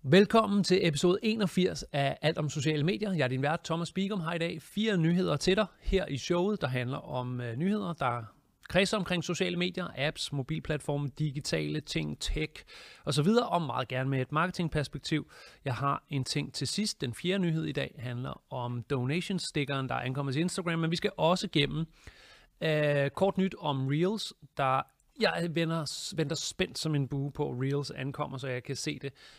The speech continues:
og mærke det ved egen hånd. Det er Instagrams, øh,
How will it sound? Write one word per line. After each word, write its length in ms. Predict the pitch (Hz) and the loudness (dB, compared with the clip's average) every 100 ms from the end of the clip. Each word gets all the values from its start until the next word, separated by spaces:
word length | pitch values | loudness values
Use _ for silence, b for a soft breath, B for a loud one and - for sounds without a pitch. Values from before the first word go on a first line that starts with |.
| B | B
og 120 | 127 | -6
mærke 440 | 127 127 135 160 147 | -2 0 0 -2 -4
det 220 | 147 135 b b | -4 -6 b b
ved 120 | 127 | -4
egen 260 | 135 123 131 | -4 -4 -2
hånd. 260 | 170 170 | -2 -4
Det 200 | 147 - | -6 -8
er 200 | 127 117 127 - | -8 -10 -12 -10
Instagrams, 760 | 139 113 135 139 120 120 - - | -8 -6 -8 -6 -6 -8 -10 -12
øh, 320 | 131 127 127 | -10 -8 -10